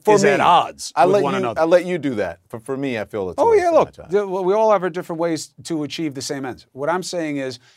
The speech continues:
Speaker 2: you want people to have information, see how power is responding to things, be able to count. Why do I interrupt? Because I learned in this business when I got into cable, too many of us let people flood the zone in
Speaker 1: Mm.
Speaker 2: cable.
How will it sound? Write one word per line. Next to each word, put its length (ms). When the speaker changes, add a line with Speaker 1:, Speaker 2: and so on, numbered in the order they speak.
Speaker 2:
you 100
want 160
people 160
to 60
have 100
information, 640
see 220
how 160
power 360
is 120
responding 420
to 80
things, 260
be 140
able 140
to 80
count. 260
Why 200
do 100
I 80
interrupt? 360
Because 220
I 160
learned 420
in 100
this 160
business 440
when 100
I 60
got 160
into 120
cable, 400
too 160
many 320
of 120
us 240
let 200
people 240
flood 260
the 60
zone 400
in 120
Speaker 1:
Mm. 40
Speaker 2:
cable. 360